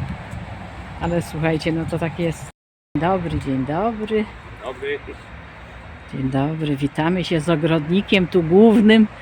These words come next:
Speaker 1: bo tak jak mówiłam, my z siostrą byśmy tu nic nie robiły, bo nie mamy zdrowia do tego, od tego trzeba zacząć. To by po prostu było zielone i tyle. <laughs> Jakieś byśmy, y, jakieś kwiaty w doniczkach wiosną, to by się postawiło coś, to na pewno byłoby ładnie.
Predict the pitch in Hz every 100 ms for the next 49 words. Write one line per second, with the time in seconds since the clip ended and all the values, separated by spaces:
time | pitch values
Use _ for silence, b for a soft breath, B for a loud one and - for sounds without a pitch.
0 | B B B 165 170 190 165 196 - 190
1 | 170 190 180 175 165 185 - 180 170 -
2 | 175 180 170 - 175 170 160 165 156 165
3 | 165 170 165 156 196 247 196 156 147 -
4 | 147 156 147 156 156 143 160 151 196 -
5 | 156 147 - - B B B - - 349
6 | 349 330 254 220 - 226 185 190 190 180
7 | - 160 170 202 180 165 170 196 247 -
8 | 349 269 262 - 262 - - - 269 -
9 | - - - 190 185 190 175 208 214 208
10 | 196 175 185 180 190 - 196 - 208 196
11 | 196 185 202 190 170 196 170 175 170 190
12 | 165 185 226 208 220 - 254 415 440 247
13 | 175 - 165 160 - 370 285 180 170 160
14 | 165 160 156 175 -